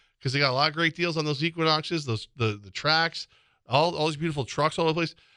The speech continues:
I saw the, the Rock Ridge, which is basically, like, a different company than Black Widow, so it's a different version of my truck. It's out front, which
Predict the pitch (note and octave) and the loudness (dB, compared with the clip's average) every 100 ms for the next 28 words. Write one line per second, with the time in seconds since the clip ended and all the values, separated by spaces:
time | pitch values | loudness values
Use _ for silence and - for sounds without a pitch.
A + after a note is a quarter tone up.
0 | _ A#2+ A#2+ E3 D3+ C3+ A#2+ B2 A#2+ A2+ | _ 0 4 4 4 2 0 -2 -2 0
1 | B2+ C#3+ - B2+ B2+ D#3 D#3 D#3+ - _ | -2 -2 -2 0 2 2 0 -6 -8 _
2 | _ _ _ - A#2 C3 A#2 G2+ C3 C3+ | _ _ _ -2 2 2 0 2 2 2
3 | D3 B2 A2+ G#2+ G2 A2 C3 D#3+ D3 - | 0 -2 0 0 -2 0 0 2 -2 0
4 | C#3+ D#3+ C#3+ B2+ A#2 C3 C3 C3+ C3+ D3 | -2 0 0 0 0 0 -2 0 2 2
5 | C3+ A2+ G#2+ G2+ B2 D3 C3 A#2 B2+ C3+ | 0 -4 -6 -2 -4 -2 -6 -4 -4 -4
6 | B2 A2 A#2 A#2+ C#3+ C#3 A2 A#2+ B2 - | -4 -4 -4 -4 -4 -4 -2 0 0 0
7 | A#2+ C#3+ - _ _ _ _ _ - A#2+ | 0 0 -4 _ _ _ _ _ 0 0
8 | - | 0